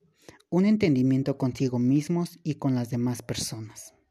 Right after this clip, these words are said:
Esto se debe principalmente a que su conducta no se ajusta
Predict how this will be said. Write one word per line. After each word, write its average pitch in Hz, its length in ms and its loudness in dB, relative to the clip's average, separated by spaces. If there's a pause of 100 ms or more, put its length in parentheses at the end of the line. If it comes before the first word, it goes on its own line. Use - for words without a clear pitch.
(640)
Esto 147 380 0
se 160 180 0
debe 123 500 0
principalmente 139 1040 2
a 135 140 -4
que 135 80 -2
su 127 180 -4
conducta 139 640 0
no 151 140 2
se 170 160 -4
ajusta 160 580 -2